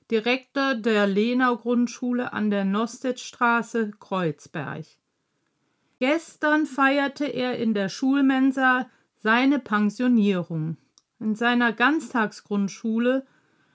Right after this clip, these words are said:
war vieles anders als gewohnt. Er setzte zum Beispiel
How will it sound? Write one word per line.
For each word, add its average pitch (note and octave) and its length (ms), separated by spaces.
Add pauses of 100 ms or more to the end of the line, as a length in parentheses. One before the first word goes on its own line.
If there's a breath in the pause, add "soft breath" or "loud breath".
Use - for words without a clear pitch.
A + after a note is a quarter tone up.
(160 soft breath)
war G#3+ 160
vieles D#4 500
anders B3 460
als - 280
gewohnt. F3 640 (720)
Er A3+ 140
setzte C#4 440
zum A#3+ 220
Beispiel A3+ 500